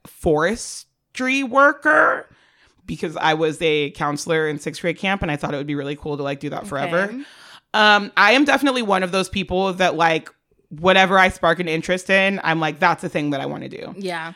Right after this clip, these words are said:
Speaker 1: Uh, wanted to be a singer 'cause I did
Speaker 2: Mm-hmm.
Speaker 1: voice lessons for, like, five years. Uh, what else? Wanted to be a chef because, I don't know, I worked in kitchens and I thought it was
Speaker 2: Okay.
Speaker 1: fun to, like, work in an incestuous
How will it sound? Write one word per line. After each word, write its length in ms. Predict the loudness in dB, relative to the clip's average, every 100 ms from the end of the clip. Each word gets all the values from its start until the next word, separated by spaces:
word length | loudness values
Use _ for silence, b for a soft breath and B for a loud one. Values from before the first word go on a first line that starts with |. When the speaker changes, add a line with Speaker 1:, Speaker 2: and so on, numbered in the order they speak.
| -4
Speaker 1:
Uh, 260 | 0 2 4
wanted 180 | 2 0
to 60 | -2
be 80 | -4
a 40 |
singer 500 | -4 -4 -2 -2 -2 -6
'cause 140 | -2
I 80 | -2
did 120 | -2
Speaker 2:
Mm-hmm. 80 | -6
Speaker 1:
voice 220 | -6 -6
lessons 320 | -8 -6 -8
for, 120 | -6 -6
like, 160 | -6
five 300 | -2 -2 0
years. 440 | -4 -4 -4 -8 -18 b b b b -2
Uh, 600 | 2 4 4 2 2 -2
what 220 | -2 -4
else? 380 | -2 -6 -10 -12
Wanted 380 | -6 -2 -2 -4
to 100 | -6
be 560 | -8 -6 -8 -6 -8 -6 -2
a 680 | 0 2 0 0 -2 -6
chef 800 | -8 -8 0 2 2 0 -16 -20 _ _ _ _ _ _ _ _ _ -14
because, 1300 | -10 -4 0 2 2 0 -4 -6 -10 -12 -14 -16 -16 -6
I 80 | -4
don't 120 | -2
know, 120 | 0
I 80 | 0
worked 220 | -2 -4
in 80 | -6
kitchens 520 | -8 -8 -6 -4 -6
and 160 | -6 -6
I 180 | -8 -10 _
thought 500 | -20 -6 -4 -2 -4
it 60 |
was 220 | -4 -6 -8
Speaker 2:
Okay. 180 | -14 -8
Speaker 1:
fun 320 | -6 -6 -6
to, 100 | -6
like, 200 | -8 -8
work 240 | -12 -10
in 100 | -12
an 200 | -10 -14 _ _ _
incestuous 800 | -10 -10 -6 -8 -6 -8 -8 -10